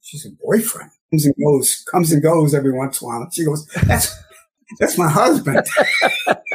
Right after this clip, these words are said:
I literally worked a whole year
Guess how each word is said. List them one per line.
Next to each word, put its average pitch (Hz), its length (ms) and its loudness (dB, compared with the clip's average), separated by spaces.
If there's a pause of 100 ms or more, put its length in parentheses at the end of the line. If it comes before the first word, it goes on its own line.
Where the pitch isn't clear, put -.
(2750)
I 160 100 4
literally 240 540 4
worked 196 400 4
a 151 120 4
whole 185 500 4
year 156 500 2